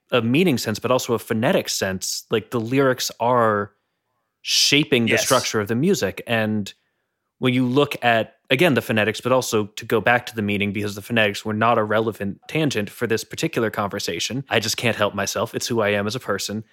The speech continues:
Speaker 1: If you
Speaker 2: <laughs>
Speaker 1: look at the meaning, it just, it plays such a huge role in how you inter-, ev-,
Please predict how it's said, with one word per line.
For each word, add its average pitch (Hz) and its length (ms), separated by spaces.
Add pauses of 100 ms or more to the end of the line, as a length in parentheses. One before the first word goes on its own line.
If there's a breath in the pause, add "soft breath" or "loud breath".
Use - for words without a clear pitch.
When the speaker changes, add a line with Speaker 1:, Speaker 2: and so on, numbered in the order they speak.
(260 soft breath)
Speaker 1:
If 156 140
you 135 100
Speaker 2:
<laughs> 131 80
Speaker 1:
look 185 160
at 139 80
the 131 80
meaning, 113 640 (720)
it 143 100
just, 160 160
it 156 140
plays 170 420
such 147 260
a - 20
huge 117 300
role 117 460
in 113 220
how 131 240
you 120 160
inter-, 110 220
ev-, 190 160